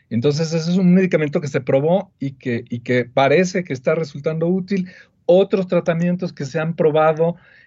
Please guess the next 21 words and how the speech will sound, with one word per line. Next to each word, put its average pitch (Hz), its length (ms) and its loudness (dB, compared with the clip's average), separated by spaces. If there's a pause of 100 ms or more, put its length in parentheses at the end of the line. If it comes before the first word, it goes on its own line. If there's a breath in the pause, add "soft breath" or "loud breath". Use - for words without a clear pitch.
(120)
eh, 127 540 0
no 147 600 4
se 147 140 -4
sabe 151 300 0
todavía 147 720 2
si, 117 440 -10
si 123 200 -8
van 127 200 -2
a 143 40 -2
ser 143 240 -4
útiles, 156 500 -4 (300 loud breath)
entre 127 340 0
ellos 139 220 -2
varios, 135 580 -2
eh, 117 260 -2
que 127 80 -4
incluyen 127 380 0
anticuerpos, 139 960 2 (480 loud breath)
que 127 120 -2
incluyen, 120 760 2
eh, 107 600 -2